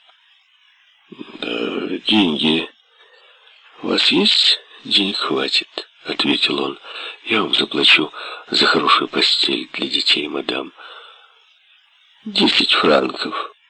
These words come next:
Десять франков у меня найдётся. Можно посмотреть амбар?»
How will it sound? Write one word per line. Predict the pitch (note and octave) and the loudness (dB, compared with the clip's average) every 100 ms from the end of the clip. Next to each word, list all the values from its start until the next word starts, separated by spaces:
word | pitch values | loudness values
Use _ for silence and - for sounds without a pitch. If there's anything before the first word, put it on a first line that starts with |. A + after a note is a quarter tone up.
| _ _ _ _ _ _ - | _ _ _ _ _ _ -6
Десять | - - - - | 0 2 2 0
франков | - C2+ - - - | 0 -2 -4 -6 -6
у | |
меня | C#2 C2 | -4 -4
найдётся. | B1+ B1 - - - - - - - - - - - | -2 0 0 0 -2 -2 -6 -20 -20 -20 -20 -20 -6
Можно | C#3+ - - | 0 0 0
посмотреть | - - B1 - - | -2 -2 -2 0 0
амбар?» | - - - - | -2 -6 -6 -8